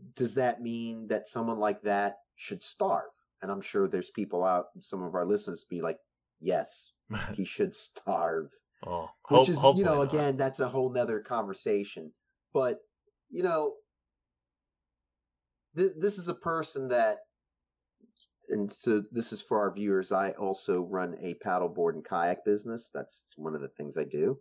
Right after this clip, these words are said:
Speaker 1: And this person, Roger, I would never hire him. Like, even to maybe handle picking up rentals or something, because I know that he wouldn't,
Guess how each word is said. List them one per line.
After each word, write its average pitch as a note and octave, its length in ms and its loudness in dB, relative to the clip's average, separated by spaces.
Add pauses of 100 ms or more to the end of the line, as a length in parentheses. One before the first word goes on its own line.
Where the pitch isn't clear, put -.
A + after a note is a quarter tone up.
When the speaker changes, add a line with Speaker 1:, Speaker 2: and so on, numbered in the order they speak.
(640)
Speaker 1:
And E2 500 -2 (500)
this G#2 160 2
person, G#2 400 -2
Roger, F#2+ 600 -2 (280)
I - 120 2
would C3 180 -2
never G#2 300 0
hire C3+ 360 -4
him. - 140 -18 (1200)
Like, F#2+ 220 0
even B2 460 -2
to G#2+ 320 4
maybe G#2+ 480 -2
handle A2+ 260 -2
picking A#2 340 -4
up - 180 -2
rentals - 440 -2
or - 60 -14
something, - 400 -14
because - 280 -6 (380)
I G2+ 80 0
know G#2+ 540 0 (320)
that G2 320 2 (480)
he G#2+ 200 -2
wouldn't, G2+ 400 0